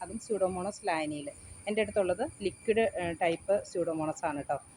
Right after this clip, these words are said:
അതേപോലെ തന്നെ നമുക്ക് പൊടിയായിട്ടുള്ള സ്യൂഡോമോണസും കിട്ടും. ഈ ലിക്വിഡ് ആ, ലിക്വിഡ്, ആ, ടൈപ്പ് ഉള്ളതാവുമ്പോൾ നമുക്കൊരു,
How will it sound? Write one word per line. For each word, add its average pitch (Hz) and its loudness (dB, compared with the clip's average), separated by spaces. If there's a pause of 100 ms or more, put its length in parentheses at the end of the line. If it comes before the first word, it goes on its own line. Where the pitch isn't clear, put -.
(240)
അതേപോലെ 196 4
തന്നെ 220 0
നമുക്ക് 214 -4
പൊടിയായിട്ടുള്ള 220 4
സ്യൂഡോമോണസും 175 0
കിട്ടും. 220 -2 (420)
ഈ 254 -2
ലിക്വിഡ് 247 4
ആ, 254 6 (140)
ലിക്വിഡ്, 262 4 (220)
ആ, - 4 (280)
ടൈപ്പ് 196 2
ഉള്ളതാവുമ്പോൾ 175 2 (120)
നമുക്കൊരു, 190 2